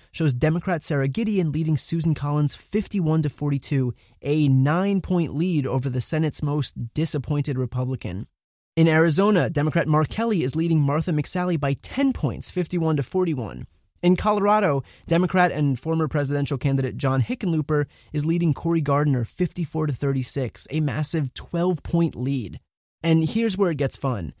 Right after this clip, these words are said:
In North Carolina, Democrat Cal Cunningham is leading Republican Thom Tillis forty-six to forty-four. In South Carolina, the latest poll shows Democrat Jamie Harrison and Lindsey Graham tied at forty-two apiece.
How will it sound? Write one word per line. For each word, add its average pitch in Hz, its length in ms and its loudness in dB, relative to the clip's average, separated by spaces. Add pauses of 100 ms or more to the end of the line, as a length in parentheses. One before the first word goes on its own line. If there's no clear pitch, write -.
(220)
In 165 140 10
North 190 200 6
Carolina, 170 540 2
Democrat 143 420 -2
Cal 143 200 -4
Cunningham 185 500 0
is 151 100 -2
leading 165 280 2
Republican 165 580 -2
Thom 160 300 -2
Tillis 190 380 -2
forty-six 190 680 -4
to 165 100 -4
forty-four. 151 800 -4 (400)
In 208 160 4
South 254 380 -2
Carolina, 127 560 -2 (240)
the 170 100 2
latest 196 320 2
poll 196 220 -2
shows 180 260 -2
Democrat 160 480 0
Jamie 156 300 2
Harrison 160 480 0
and 143 240 4
Lindsey 160 280 2
Graham 147 440 0 (360)
tied 170 640 0 (140)
at 139 160 -4
forty-two 160 520 -2
apiece. - 580 -6